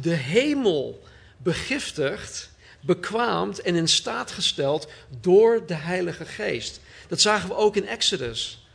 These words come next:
En toen God, eh, bezig was om de tabernakel te bouwen, zien wij dat hij de mensen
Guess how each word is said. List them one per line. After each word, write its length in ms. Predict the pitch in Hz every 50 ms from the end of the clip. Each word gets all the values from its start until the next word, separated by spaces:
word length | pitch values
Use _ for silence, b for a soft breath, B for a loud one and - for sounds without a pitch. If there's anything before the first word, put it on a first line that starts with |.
| B B B B B B B B B B B B B - - - - - - - - - - - _ _ _ _
En 140 | - 170 175
toen 180 | 202 202 185
God, 380 | - - - 214 208 - - - B B B B B B _ _ _ _
eh, 240 | - 180 175 165 160 147 127
bezig 360 | 131 170 190 208 208 190 180
was 280 | 180 180 165 147 - -
om 300 | - 170 165 170 170 - - -
de 120 | - 156 -
tabernakel 920 | - 165 165 156 165 147 156 175 190 208 214 214 214 185 160 135 - - -
te 100 | - -
bouwen, 540 | 135 120 127 117 113 113 117 110 107 117 127 - - - _ _ b b b b b b b b b b
zien 340 | b 120 135 190 220 220 214
wij 260 | 190 185 175 175 175
dat 180 | 156 165 156 139 117
hij 540 | - 123 147 170 359 370 202 208 208 196 - B B B B B 135
de 100 | 147 143
mensen 640 | 151 156 165 165 170 160 - - 147 147 147 143